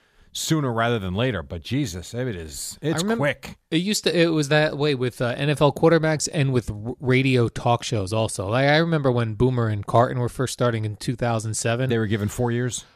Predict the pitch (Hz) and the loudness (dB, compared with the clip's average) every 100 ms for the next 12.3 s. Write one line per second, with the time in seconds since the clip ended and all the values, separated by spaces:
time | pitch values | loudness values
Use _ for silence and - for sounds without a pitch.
0 | - - 139 147 143 135 127 135 131 123 | -8 2 6 8 6 4 4 4 4 4
1 | 117 113 117 110 107 104 - 156 127 101 | 4 6 6 4 2 0 -2 0 0 0
2 | 104 101 101 _ _ - 190 156 117 107 | 0 -2 -6 _ _ -6 -2 0 0 2
3 | 127 113 120 120 - 185 196 127 - - | 2 4 2 -2 0 2 2 2 -2 2
4 | 139 151 165 - 135 131 101 113 98 - | 4 6 4 2 2 2 2 0 -2 -4
5 | - - 113 - 156 - - - - _ | -4 -4 -6 -6 -10 -10 -14 -14 -16 _
6 | - - _ _ _ _ - - - 107 | -20 -20 _ _ _ _ -20 -8 -4 0
7 | 110 143 123 113 95 107 123 156 139 120 | 0 0 0 0 0 0 0 2 2 0
8 | 98 117 107 95 117 113 - 165 - 156 | 0 2 2 0 -2 -2 -2 -4 -2 0
9 | 135 135 120 127 117 - 185 131 123 123 | 2 0 0 -4 -2 4 6 6 4 2
10 | 135 147 143 135 123 147 185 135 131 123 | 0 0 0 2 0 0 0 2 2 0
11 | 151 170 139 127 123 - 110 - 143 160 | 0 -2 -2 -2 -4 -4 -8 -4 0 0
12 | 107 107 | -2 -6